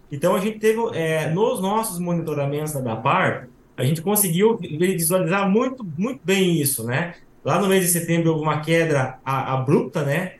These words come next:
E se vocês puderem colocar o monitoramento de Marechal, quando, da, da Regional de Toledo aqui na, na tela, com a gente explicando.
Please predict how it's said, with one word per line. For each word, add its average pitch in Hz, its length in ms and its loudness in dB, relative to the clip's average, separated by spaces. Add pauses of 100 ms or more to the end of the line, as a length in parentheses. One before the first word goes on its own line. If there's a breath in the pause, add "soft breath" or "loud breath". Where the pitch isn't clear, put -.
(180)
E 131 140 -2
se 131 80 -6
vocês 214 140 -6
puderem 196 320 0
colocar 170 480 2
o 170 80 6
monitoramento 156 680 2
de 143 140 2
Marechal, 139 540 0
quando, 143 180 -4
da, 131 200 -2
da 123 180 0
Regional 139 260 2
de 143 60 -2
Toledo 127 340 2
aqui 120 180 -4
na, 127 180 -2
na 117 140 -2
tela, 151 400 2
com 127 100 -4
a 120 40 -2
gente 127 160 -2
explicando. 127 640 0